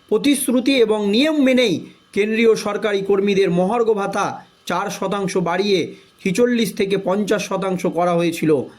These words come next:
আর তাতে বেজায় খুশি হয়েছিল সকলে। কিন্তু কয়েক মাস ঘুরতে না ঘুরতেই ফের চমক দিয়েছে মোদি সরকার। নিয়ম মেনে কেন্দ্রীয় কর্মচারীদের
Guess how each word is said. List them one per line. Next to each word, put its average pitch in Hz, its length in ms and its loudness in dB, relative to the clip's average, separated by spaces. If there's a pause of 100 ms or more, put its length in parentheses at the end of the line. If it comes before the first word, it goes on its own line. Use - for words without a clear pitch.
(160)
আর 160 220 -4
তাতে 185 280 -2
বেজায় 180 360 0 (320)
খুশি 233 260 0
হয়েছিল 233 400 2
সকলে। 175 440 0 (520)
কিন্তু 247 340 2 (460)
কয়েক 214 320 -2
মাস 202 260 -2 (280)
ঘুরতে 202 340 0
না 202 140 -2
ঘুরতেই 180 420 0 (480)
ফের 247 260 2 (440)
চমক 240 320 0 (120)
দিয়েছে 247 300 0
মোদি 202 280 0
সরকার। 180 480 -2 (380)
নিয়ম 208 340 2 (100)
মেনে 202 220 0 (1500)
কেন্দ্রীয় 269 460 2
কর্মচারীদের 220 760 0